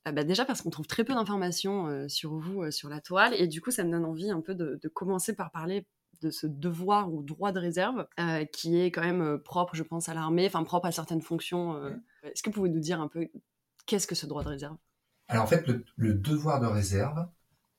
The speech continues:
Speaker 2: en fait, euh, c'est, euh, c'est la combinaison entre le fait que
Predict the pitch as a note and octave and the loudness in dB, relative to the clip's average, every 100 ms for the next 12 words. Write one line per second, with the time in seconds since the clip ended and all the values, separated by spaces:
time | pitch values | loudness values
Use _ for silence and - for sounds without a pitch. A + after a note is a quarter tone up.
0 | - - - - A#2 G#2 - A#2 G#2 F#2+ | -18 -10 -10 -2 0 2 2 2 6 6
1 | F#2 F#2 D#2 - _ _ _ _ - G#2 | 6 4 0 -8 _ _ _ _ -4 2
2 | G#2+ - C#3+ C#3 B2+ A#2 D3+ B2 - A#2 | 2 2 2 6 8 8 4 2 2 2
3 | G2+ A2+ - D3+ C#3+ G#2+ G2 G2+ - | 4 2 0 -2 0 2 4 2 -6